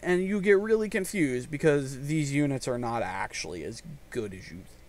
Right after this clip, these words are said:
a-, as good as you think they are. Or I should say, this trait makes these units way better than you realize.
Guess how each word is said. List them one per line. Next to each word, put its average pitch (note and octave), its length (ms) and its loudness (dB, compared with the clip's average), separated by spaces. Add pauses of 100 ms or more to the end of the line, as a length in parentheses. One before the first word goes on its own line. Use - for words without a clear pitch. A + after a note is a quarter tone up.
(140)
a-, A#2+ 240 -2
as A#2 400 -2
good B2+ 240 -2
as A2 160 -8
you F#2+ 80 -12
think - 320 -14
they D2+ 140 -12
are. G1+ 280 -14 (1040)
Or A2 280 -2
I A2 80 -2
should A2+ 280 -6
say, G2 360 -4 (180)
this C3+ 560 2
trait G3+ 460 10
makes C#3+ 400 2
these C#3 320 0
units B2+ 440 -2
way C3 1160 6
better A2+ 400 -4
than G#2 300 -8
you A2+ 300 -6
realize. D2+ 800 -10